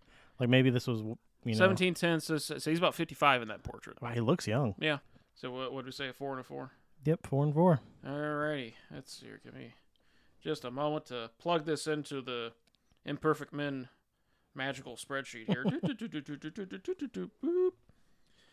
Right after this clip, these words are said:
Speaker 2: So four and four, that's an eight for the whites of their eyes. Bonus round.
Speaker 1: <gasps>
Speaker 2: How many documents did he sign? Uh, just the one, the Continental Association, he was out of Congress by the time they got to the Declaration of Independence 'cause he, like I said, he was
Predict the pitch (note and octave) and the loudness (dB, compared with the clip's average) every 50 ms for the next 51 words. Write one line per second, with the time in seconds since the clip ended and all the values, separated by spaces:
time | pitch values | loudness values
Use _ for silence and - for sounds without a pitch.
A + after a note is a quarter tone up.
0 | _ _ _ - - C#3+ - A3+ A#3+ A#3+ G3+ - A3+ B3 A#3+ G3+ E3+ E3 D#3 D3 | _ _ _ -2 -2 2 8 10 10 10 10 10 10 12 12 12 12 10 10 8
1 | E3 D#3 - - D#3+ G#3 C4 C4+ - - - - - _ _ _ _ _ _ _ | 4 2 2 2 4 6 6 6 4 -2 -12 -16 -16 _ _ _ _ _ _ _
2 | _ _ _ _ _ _ - D#3+ D3+ D3 C#3+ D#3 F3 F3+ - - D#3+ D#3+ E3 E3 | _ _ _ _ _ _ 2 6 6 6 10 10 8 8 8 4 4 6 6 8
3 | F3 F3+ E3+ C#3+ A#2 G#2+ G#2+ - - - - - A2+ A#2 A#2 C3 C3 D#3+ F3 E3 | 8 8 8 6 4 2 -4 -10 -14 -14 -16 -16 -16 -4 2 6 6 8 8 8
4 | C#3+ B2 - - - - - G#2+ A2+ F2 C2 B1 E2+ G2 - - - _ _ _ | 6 4 2 -4 -6 -4 -2 -2 -2 -2 -4 -8 -12 -14 -16 -20 -20 _ _ _
5 | - - - C3 B2+ - A3 A3+ G3+ - F3+ D#3+ D#3 E3+ E3 - D#3+ C#3+ C3 - | -20 -14 -8 -8 -2 0 2 4 4 6 12 12 12 12 12 12 6 0 0 0
6 | - C3 B2+ A#2+ A#2 - - C3+ B2 A#2+ A2 G2+ G2+ G#2 - _ _ _ _ _ | -2 -2 -2 -2 -2 0 2 2 4 2 2 -2 -4 -8 -16 _ _ _ _ _
7 | - _ _ _ _ - C3+ C#3 C#3+ C#3 C#3+ F3 - - G3+ F3+ D#3+ C3+ C3 C3+ | -20 _ _ _ _ 2 4 4 4 6 4 4 2 4 2 4 6 6 6 4
8 | C3+ C3+ - - _ - - - D#3 E3+ E3 F3+ E3+ E3 D#3+ - - E3 E3+ - | 2 0 -4 -16 _ -18 -6 0 2 2 4 4 4 4 2 4 4 4 4 4
9 | - D3+ C3 A#2 A2 A2 - - A2 A2+ B2+ - _ _ _ _ _ _ _ - | 2 0 0 0 0 -2 -4 -6 -6 -8 -8 -14 _ _ _ _ _ _ _ 0
10 | F3 F3 E3 D#3+ F3 E3+ D#3+ - - - D3+ D#3 D3+ D3 D3 - - C#3+ C3+ - | 4 4 6 8 8 8 8 6 6 8 8 8 8 6 2 2 2 2 2 2
11 | - C#3+ C3 C3 A#2+ C#3 C3 B2+ - - - C3+ A#2+ B2 B2+ B2+ B2 A#2 C3 B2 | 0 0 0 0 0 2 0 0 0 -4 -10 -10 -8 -6 -6 -6 -4 -4 -4 -6
12 | - B2+ C3 B2 A#2 - A#2+ A#2 A2 G#2+ - A#2 A#2+ A#2 A2+ - - A#2 G#2+ A2+ | -4 -6 -8 -6 -6 -8 -10 -10 -12 -12 -10 -10 -10 -10 -10 -12 -12 -12 -10 -10
13 | A2+ A2 - _ _ _ _ _ _ - - A#2 - A#2 A2+ A#2 A2+ A2 A2 | -12 -14 -16 _ _ _ _ _ _ -16 -14 -12 -12 -10 -10 -10 -10 -10 -14